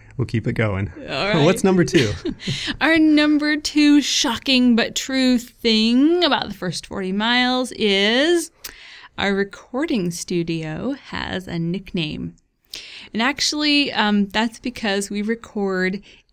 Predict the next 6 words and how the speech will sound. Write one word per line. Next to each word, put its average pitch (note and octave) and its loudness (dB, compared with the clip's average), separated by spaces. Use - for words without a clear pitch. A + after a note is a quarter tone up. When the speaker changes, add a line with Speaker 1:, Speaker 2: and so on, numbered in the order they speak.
Speaker 2:
in G3+ 4
kind D#4+ 0
of G#4 -6
a D#4 4
unique A3 2
structure. - -6